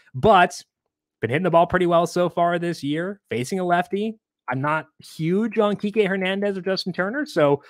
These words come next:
we'll go with Connor Wong at twenty-nine as the fun home run call for tonight.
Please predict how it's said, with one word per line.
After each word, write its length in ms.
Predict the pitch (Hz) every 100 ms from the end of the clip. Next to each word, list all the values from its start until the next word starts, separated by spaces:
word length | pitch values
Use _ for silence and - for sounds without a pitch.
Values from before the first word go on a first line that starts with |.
| _ _
we'll 120 | 185
go 100 | 214
with 120 | 220 -
Connor 300 | 180 165 156
Wong 320 | 139 127 120
at 80 | 110
twenty-nine 760 | - 165 143 123 117 98 90 - _ _
as 220 | 123 127 117
the 140 | 120
fun 420 | - - 113 95 - _
home 200 | 127 113
run 220 | 104 107
call 300 | 110 95 95 -
for 180 | 95
tonight. 560 | 90 101 90 - _ -